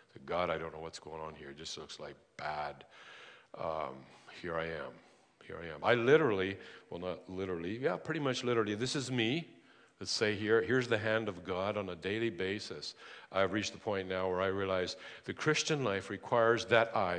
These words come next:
every day, take me, put myself in the hand of God, and I say, "God, you do to me anything you want, anything." And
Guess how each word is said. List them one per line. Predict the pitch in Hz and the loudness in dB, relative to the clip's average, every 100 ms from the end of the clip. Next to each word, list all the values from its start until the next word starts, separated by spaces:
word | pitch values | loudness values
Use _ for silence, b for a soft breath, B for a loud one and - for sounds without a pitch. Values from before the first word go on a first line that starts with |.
| 87 | -2
every | 101 123 | -2 0
day, | 120 87 | 0 -2
take | 85 - 120 117 | -4 -4 -4 -4
me, | 107 92 123 139 B B B B B | -6 -6 -8 -12 B B B B B
put | - 110 | -6 -4
myself | 107 - 104 - | -2 0 -2 -2
in | |
the | 95 | -2
hand | 95 95 | -2 -2
of | 87 | -2
God, | 90 92 90 | 0 0 0
and | |
I | 85 | -4
say, | - 80 76 | -6 -8 -2
"God, | 90 104 113 | 0 0 -2
you | 92 | -6
do | 98 101 | -6 -6
to | 95 | -6
me | 95 92 - | -6 -8 -10
anything | 104 98 - 92 78 | -10 -8 -8 -10 -10
you | 80 | -12
want, | 78 80 76 73 - b b 104 | -12 -12 -12 -16 -20 b b -10
anything." | 87 80 - - - _ _ _ _ B B B B B B B B - | -6 -4 -6 -10 -20 _ _ _ _ B B B B B B B B -4
And | - 101 98 92 | 2 2 2 0